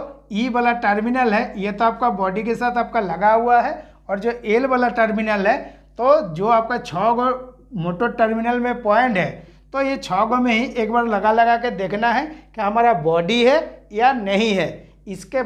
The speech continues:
बाद दोस्तों आ जाता है बल्ब होल्डर वाला चेकिंग। बल्ब होल्डर में हम लोग क्या करते हैं, एक आपका सीरीज लैंप बनाते हैं, जो आपका दो सौ तीस वोल्ट एसी से ही करना पड़ता है और एक तरफ आपका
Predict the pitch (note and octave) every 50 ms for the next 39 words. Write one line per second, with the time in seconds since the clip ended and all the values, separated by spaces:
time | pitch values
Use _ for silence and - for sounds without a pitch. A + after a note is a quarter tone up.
0 | E3+ D#3 F3 F#3+ A3+ A3+ G#3+ B3+ B3 A#3+ B3 - C4+ C4 C4 - G3 G3 A3+ A#3+
1 | A#3+ B3 A#3+ B3 B3 A3+ G3 A#3 D4+ - - - - - _ - D#3+ D3 F3 F#3+
2 | A3+ B3+ B3 - A3+ A#3+ A#3 A3 A3+ A3+ A3 A3 A3+ B3+ B3 B3 A3+ G#3 G3 G3+
3 | G#3 F3+ D3+ C3+ - - - - - - E3 D3+ E3 G3 A3 G#3+ F#3+ A#3+ A#3+ A#3
4 | A#3+ A#3+ A#3+ A#3+ B3 G3+ A#3 A#3+ A#3+ B3 A#3+ B3 - B3 A#3 A#3+ A#3+ A#3+ A#3+ -
5 | G3+ G3+ B3 G#3+ A3+ C4+ D4 - - - - - _ _ _ _ _ _ A#3 G#3
6 | A#3 B3 B3 B3 A#3+ A#3 A#3+ - C4 D#4 E4 - - - - - - G#3+ A3 G#3
7 | C4 A#3 A#3+ A#3+ A#3+ A#3+ A#3 G3+ G#3 G3+ G3+ G3 G3 G3 A3 F#3 D3+ D3+ C3+ -
8 | - - - _ - D3+ D3 G3+ A3 A3 A#3 A3 A3+ B3+ B3 G3 F3 G3 G#3 G#3+
9 | G#3+ A3+ A#3+ A#3 A#3 A#3 - A3+ A3+ A#3+ G#3 F#3+ F#3+ G#3 A3+ A#3 A3+ - - A3
10 | F#3 F3+ F#3 A#3+ A3+ F3 - A#3+ A3 A3 C4 D4+ - - - - - - _ _
11 | - G3+ G3 G3+ A3 A3+ A#3 - A#3 A3+ A3+ A3+ G#3 G3+ A#3+ D4 D#4 - - G#3+
12 | G#3+ G#3+ - A3+ G#3+ A3+ G#3+ - - A3+ A3 A3 G#3+ G#3+ G#3 G#3 G#3 - C4 D4+